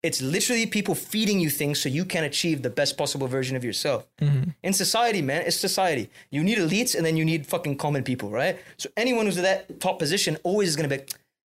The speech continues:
Speaker 1: "Nah, man, I don't, I don't want these guys having that red pill, you know? Like, fear is B S. It's not a real thing."
Speaker 2: Yeah.
Speaker 1: 'Cause then they're gonna realize their potential. And then, like you said, right? They're gonna figure that out and go, "All right, I can take these avenues. I don't need to be, f-, I can just do it."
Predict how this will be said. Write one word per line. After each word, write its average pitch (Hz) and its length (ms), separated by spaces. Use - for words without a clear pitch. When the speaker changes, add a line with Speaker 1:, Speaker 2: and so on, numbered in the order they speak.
Speaker 1:
"Nah, 143 320
man, 120 200
I 135 40
don't, 185 240
I 185 60
don't 214 80
want 220 120
these 170 120
guys 175 220
having 165 260
that 160 180
red 156 420
pill, 156 320
you 113 120
know? 147 180
Like, 143 240
fear 160 280
is 139 180
B 135 360
S. 135 220
It's - 100
not 147 120
a 127 40
real 135 160
thing." 131 260
Speaker 2:
Yeah. 139 100
Speaker 1:
'Cause - 120
then 202 120
they're 190 120
gonna 208 180
realize 233 260
their 156 100
potential. 196 520
And 127 160
then, 208 200
like 165 180
you 233 140
said, 135 220
right? 196 260
They're 160 120
gonna 214 160
figure 139 240
that 120 160
out 180 140
and 131 100
go, 117 80
"All - 260
right, - 160
I - 60
can - 140
take 139 200
these 120 160
avenues. 107 340
I 139 60
don't 139 120
need 165 100
to 170 60
be, 127 80
f-, - 220
I 131 60
can 139 140
just 117 120
do 151 140
it." 110 200